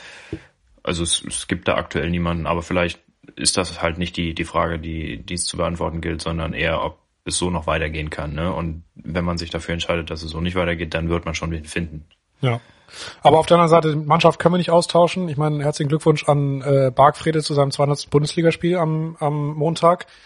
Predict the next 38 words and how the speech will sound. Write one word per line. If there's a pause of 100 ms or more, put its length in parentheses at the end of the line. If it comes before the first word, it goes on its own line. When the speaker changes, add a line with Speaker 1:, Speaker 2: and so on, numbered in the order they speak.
(340)
Speaker 2:
Aber
auch
das
war
wieder
keine
berauschende
Leistung,
ne?
Ich
meine,
da
ist, (680)
das,
das
war
alt,
das
war
lethargisch,
das
war
langsam.
Man
hat
eben
auf
den,
auf
den
Außen
nicht
so
schnelle
Spieler
wie
den
Wirtz.